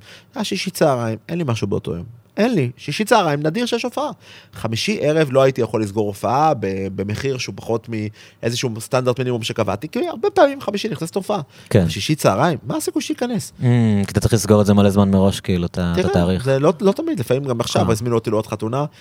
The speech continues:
Speaker 1: ב-, וזה לא הלך, לפני חודש הזמינו אותי לעוד חתונה, באניברסרי שלי ושל אשתי. אז, אה, עם כל הכבוד, כסף זה לא העניין בקטע הזה, היה לנו חופשה במלון, אה, כרמים, וכסף זה לא העניין.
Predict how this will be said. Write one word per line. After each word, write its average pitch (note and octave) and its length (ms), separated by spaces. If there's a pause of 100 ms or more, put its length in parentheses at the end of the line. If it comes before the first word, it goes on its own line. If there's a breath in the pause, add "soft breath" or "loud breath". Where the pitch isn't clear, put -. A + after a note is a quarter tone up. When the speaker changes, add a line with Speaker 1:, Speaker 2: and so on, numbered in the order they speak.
(380 soft breath)
Speaker 1:
ב-, G2 680
וזה G2+ 180
לא A#2 100
הלך, G2+ 180
לפני C3+ 160
חודש A2 260
הזמינו A2 200
אותי A2 120
לעוד A2 140
חתונה, B2+ 360 (440 soft breath)
באניברסרי G#2+ 800
שלי G#2+ 200
ושל G2+ 180
אשתי. - 280
אז, A#2 220
אה, - 420
עם - 80
כל G#3+ 180
הכבוד, D#3 280
כסף C#3 260
זה A#2 120
לא A#2 100
העניין A2+ 240
בקטע G#2 280
הזה, G2+ 120
היה G#2+ 120
לנו G#2+ 160
חופשה A2 340 (720 loud breath)
במלון, A2 340
אה, G#2 240
כרמים, F#3+ 540 (100)
וכסף G2+ 1160
זה G#2+ 100
לא G2+ 120
העניין. F2+ 260